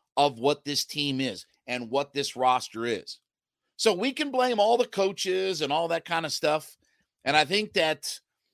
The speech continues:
what's, what's, uh, uh, Quinn Snyder's record now? I think he's, like, five and nine or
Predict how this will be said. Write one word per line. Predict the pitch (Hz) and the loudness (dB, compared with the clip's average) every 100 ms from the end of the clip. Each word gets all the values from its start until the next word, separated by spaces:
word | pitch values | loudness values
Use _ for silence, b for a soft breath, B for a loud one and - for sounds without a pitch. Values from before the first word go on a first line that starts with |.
| _ _ _ - | _ _ _ 2
what's, | 147 170 - | 4 4 2
what's, | - 160 151 - | 0 -2 0 -2
uh, | 131 113 104 101 - 104 | -2 -2 -2 -4 -8 -10
uh, | 98 95 92 _ _ | -8 -8 -12 _ _
Quinn | 160 151 | -2 0
Snyder's | - 143 131 110 | 2 2 2 2
record | 120 - 104 | 0 -2 -4
now? | 98 | -4
I | |
think | 110 156 | -4 -4
he's, | 147 123 | -6 -2
like, | 131 120 - _ _ _ | 0 -2 -4 _ _ _
five | - 147 160 143 | 2 2 4 0
and | 123 | 0
nine | 131 160 170 165 139 | 2 4 2 0 -2
or | 107 98 | -6 -6